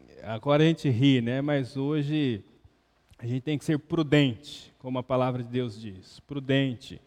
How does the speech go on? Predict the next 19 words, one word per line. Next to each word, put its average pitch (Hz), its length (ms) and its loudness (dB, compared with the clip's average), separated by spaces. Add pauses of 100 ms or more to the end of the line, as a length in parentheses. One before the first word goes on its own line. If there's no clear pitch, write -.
(480)
E 135 180 0
certo 160 540 2
de 143 160 -8
que 160 160 -4
a 147 60 2
palavra 170 460 0
do 160 100 -6
Senhor 160 400 -2
não 175 720 -2 (540)
se - 240 -4
engana 156 600 4
em 139 140 -2
dizer 135 460 0
que 151 100 -4
aquele 156 420 0
que 143 140 -14
se - 220 -4
ira 180 280 0
facilmente 185 1300 -6